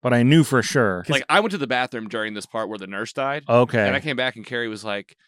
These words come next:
Speaker 2: "Yeah, Morbius killed this nurse." Like, she, but she was watching.
Speaker 1: Oh,
Speaker 2: And,
Speaker 1: okay.
Speaker 2: but what did you guys see? Did you see, like, any hints of,
Speaker 1: No,
Speaker 2: like
Speaker 1: there was no hints. And the scene before where Milo showed up to the, to the lab where Morbius was almost dead, like, there was a scene where he kind of,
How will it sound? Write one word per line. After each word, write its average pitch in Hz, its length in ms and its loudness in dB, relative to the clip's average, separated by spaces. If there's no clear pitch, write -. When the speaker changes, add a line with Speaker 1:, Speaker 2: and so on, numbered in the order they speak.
Speaker 2:
"Yeah, 160 140 -4
Morbius 113 460 -4
killed 110 220 -8
this 107 260 -8
nurse." - 380 -6
Like, 110 180 -6
she, 143 200 -6
but 120 160 -6
she 185 100 -6
was 220 140 -6
watching. 196 340 -2
Speaker 1:
Oh, 127 400 6
Speaker 2:
And, 143 120 -2
Speaker 1:
okay. 117 220 0
Speaker 2:
but 175 100 -2
what 202 160 2
did 180 40 -8
you 247 100 0
guys 139 280 -2
see? 95 200 -10
Did 113 200 -12
you 208 100 -4
see, 170 340 -6
like, 156 200 -2
any 147 180 -6
hints 131 300 -8
of, 131 80 0
Speaker 1:
No, 120 220 8
Speaker 2:
like 101 120 -4
Speaker 1:
there 123 160 6
was 113 160 2
no 135 220 6
hints. 117 520 0
And 101 640 -2
the 104 140 0
scene 131 320 2
before 107 400 4
where 101 120 2
Milo 110 420 2
showed 107 340 -2
up 104 220 -2
to 107 160 -4
the, 98 320 -2
to 113 100 -6
the 104 80 0
lab 95 480 -4
where 101 140 -4
Morbius 104 560 2
was 104 140 -2
almost 104 340 0
dead, 87 360 -4
like, 104 160 0
there 117 140 6
was 113 180 4
a 113 60 0
scene 120 380 0
where 98 120 -2
he 107 100 -8
kind 110 300 -2
of, 95 180 0